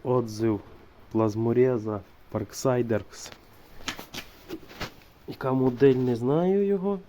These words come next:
Ну, таке. Ну, на Україні я щось не дивився, не, не знайшов по Ютубі ні одне.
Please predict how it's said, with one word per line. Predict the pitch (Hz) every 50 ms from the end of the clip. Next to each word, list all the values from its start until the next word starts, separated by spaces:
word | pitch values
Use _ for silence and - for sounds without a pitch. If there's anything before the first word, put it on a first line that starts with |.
| - - - - - - - - - - - - - - - - - - - - - - - - -
Ну, | 131 131 123 127 127
таке. | 123 - 131 120 - - 123 117 113 104 - - - - - - - - - - - - - - - - - - - - - - - - - - - -
Ну, | - 127 127 127 123 123 123 120 110 - - -
на | 120 123 123
Україні | 120 117 - 123 139 156 165 160 147 135 131
я | 123
щось | 120 127 123 - -
не | 127 120
дивився, | 113 120 117 120 117 110 - - 117 107
не, | 110 113 113 110 - - - - - - -
не | 131 123
знайшов | 120 123 120 - 131 123
по | 120 - 120 120
Ютубі | 120 113 117 - 123 113 113 117
ні | 117 117 113
одне. | 110 110 107 110 104 95